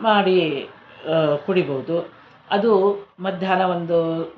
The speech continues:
ಮ-, ಮೂರು ಗಂಟೆ, ನಾಲ್ಕು ಗಂಟೆಗೆ ನಾಲ್ಕು ಜನ ಎಲ್ಲ ಕೂತ್ಕೊಂಡು, ಆಮೇಲೆ ಚಳಿಗಾಲ, ಮಳೆಗಾಲ ಆದ್ರೆ ಬಿಸಿ ಬಿಸಿಯಾದ, ಆ, ಪಾನೀಯಗಳನ್ನ ಮಾಡಬಹುದು. ಈಗಿನ ಪಾನೀಯಗಳು, ಹಣ್ಣಿನ ರಸಗಳು,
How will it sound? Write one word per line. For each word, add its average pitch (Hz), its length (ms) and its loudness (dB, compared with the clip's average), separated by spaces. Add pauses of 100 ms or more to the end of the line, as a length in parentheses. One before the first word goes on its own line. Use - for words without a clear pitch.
ಮ-, 160 180 -4
ಮೂರು 160 300 -4
ಗಂಟೆ, 160 260 -6
ನಾಲ್ಕು 156 240 -4
ಗಂಟೆಗೆ 160 300 -8
ನಾಲ್ಕು 156 320 -6
ಜನ 160 120 -8
ಎಲ್ಲ 156 220 -4
ಕೂತ್ಕೊಂಡು, 151 880 -14 (420)
ಆಮೇಲೆ 196 360 -6
ಚಳಿಗಾಲ, 202 500 2
ಮಳೆಗಾಲ 190 340 2
ಆದ್ರೆ 202 300 4
ಬಿಸಿ 208 340 -10
ಬಿಸಿಯಾದ, 208 520 2 (680)
ಆ, 170 180 -4
ಪಾನೀಯಗಳನ್ನ 170 720 -2 (500)
ಮಾಡಬಹುದು. 151 720 -4
ಈಗಿನ 165 400 -6
ಪಾನೀಯಗಳು, 185 880 0
ಹಣ್ಣಿನ 175 400 -2
ರಸಗಳು, 180 800 -4